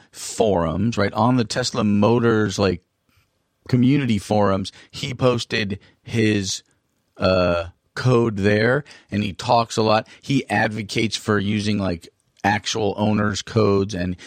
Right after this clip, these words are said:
he's a really forward-thinking kind of person in the community that's like, "Hey, use an actual thing because these owners, they, they get stuff out of them. They can get a thousand dollars credit."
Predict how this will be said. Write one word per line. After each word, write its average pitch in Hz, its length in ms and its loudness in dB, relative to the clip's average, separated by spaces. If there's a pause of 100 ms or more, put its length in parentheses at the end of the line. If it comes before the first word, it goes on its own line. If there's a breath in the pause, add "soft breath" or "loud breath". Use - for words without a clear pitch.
(120 loud breath)
he's 110 280 0
a 107 60 2
really 117 500 0 (640 loud breath)
forward-thinking 110 960 2
kind 110 220 -4
of 92 120 -8
person 107 360 0
in 98 140 -4
the 98 80 -8
community 104 500 0
that's 92 220 -4
like, 92 160 0
"Hey, 107 140 -2
use 120 300 2
an 127 80 0
actual 113 380 0
thing 170 280 -2
because 120 300 -4
these 107 220 0
owners, 104 360 0
they, 98 260 2
they 92 180 -2
get 117 240 -4
stuff 113 320 0
out 117 260 2
of 113 80 -2
them. 117 180 0
They 104 100 -4
can 92 140 -6
get 92 140 -2
a 95 40 -8
thousand 95 320 -2
dollars 95 220 0
credit." 113 280 -2